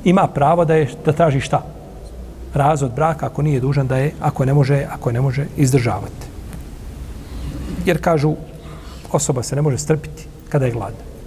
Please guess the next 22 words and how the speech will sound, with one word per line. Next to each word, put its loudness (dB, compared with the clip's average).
Ne 4
može 2
strpiti -2
kada 2
je 0
gladna. 4
I -4
to 4
je 4
stav 2
Malika 4
i 0
Šafije, 2
imama 2
Ahmeda, 4
i 6
Ishaka, 2
i 0
Ebu 0
Seura, 4
i 2
veliki, 2